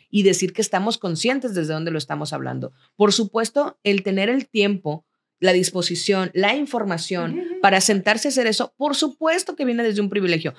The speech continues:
Speaker 1: Una gran mayoría de las mujeres no pueden hacerlo. Ajá, estamos hablando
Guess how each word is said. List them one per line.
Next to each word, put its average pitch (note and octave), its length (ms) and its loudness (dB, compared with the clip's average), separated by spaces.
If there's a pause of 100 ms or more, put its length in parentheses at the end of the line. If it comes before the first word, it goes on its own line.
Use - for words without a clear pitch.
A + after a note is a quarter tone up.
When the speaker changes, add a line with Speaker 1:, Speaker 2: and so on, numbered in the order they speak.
(260)
Speaker 1:
Una C#4 260 4
gran C4+ 300 2
mayoría A3+ 280 2
de G#3 60 -2
las G3+ 100 -2
mujeres G#3 360 -4
no A3 160 0
pueden A#3+ 240 2
hacerlo. G#3+ 420 0
Ajá, F3+ 460 -2 (180)
estamos A3 460 2
hablando G3+ 520 0